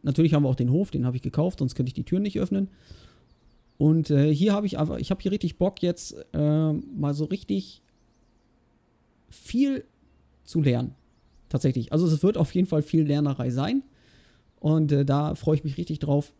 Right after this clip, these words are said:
Und da werden wir in der nächsten Folge nämlich auch richtig starten. Wir werden auf jeden Fall als allererstes müssen wir Bodenproben nehmen. Wir werden unsere Felder pflügen müssen.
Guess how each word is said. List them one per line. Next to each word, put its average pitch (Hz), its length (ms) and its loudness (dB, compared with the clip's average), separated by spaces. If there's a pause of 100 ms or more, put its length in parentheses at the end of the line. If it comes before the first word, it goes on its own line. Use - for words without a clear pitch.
(440)
Und 139 140 -2
da 143 100 2
werden 151 160 0
wir 147 80 2
in 143 80 0
der 139 80 4
nächsten 160 280 0
Folge 156 260 0
nämlich 127 240 2
auch - 140 -4
richtig 160 260 -2
starten. 180 460 -2 (300)
Wir 135 220 0
werden 147 260 0
auf 135 180 -4
jeden 151 160 4
Fall 147 180 2
als 131 160 0
allererstes 143 480 0
müssen 143 180 2
wir 123 60 2
Bodenproben 202 560 0
nehmen. 180 300 0 (500)
Wir 135 140 2
werden 139 320 4
unsere 139 240 -2
Felder 120 560 0 (100)
pflügen 233 420 0
müssen. 202 440 -2